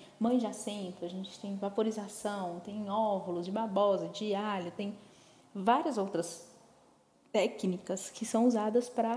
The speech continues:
limpeza do útero. Eu vou ter que, eu, experimentar essas limpezas pra eu descobrir qual limpeza eu realmente tenho uma conexão. Por que que eu estou limpando o meu útero?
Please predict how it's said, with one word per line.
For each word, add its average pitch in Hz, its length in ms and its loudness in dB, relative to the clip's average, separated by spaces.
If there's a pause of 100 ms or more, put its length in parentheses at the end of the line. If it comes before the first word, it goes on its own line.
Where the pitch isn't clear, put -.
limpeza 254 420 6
do 277 140 2
útero. 196 400 0 (2000)
Eu 311 120 6
vou 359 120 2
ter 339 140 0
que, 349 320 4
eu, 262 320 4
experimentar 320 840 2 (300)
essas 202 360 2
limpezas 226 680 4
pra 277 160 0
eu 294 60 2
descobrir 262 580 0 (200)
qual 622 220 4
limpeza 196 380 4
eu 190 40 2
realmente 196 580 2
tenho 196 200 0
uma 190 140 2
conexão. 185 680 -2 (640)
Por - 200 2
que 523 160 8
que 494 120 0
eu 339 60 2
estou 233 240 0
limpando 190 540 4
o 185 40 -2
meu 185 160 2
útero? 170 500 -2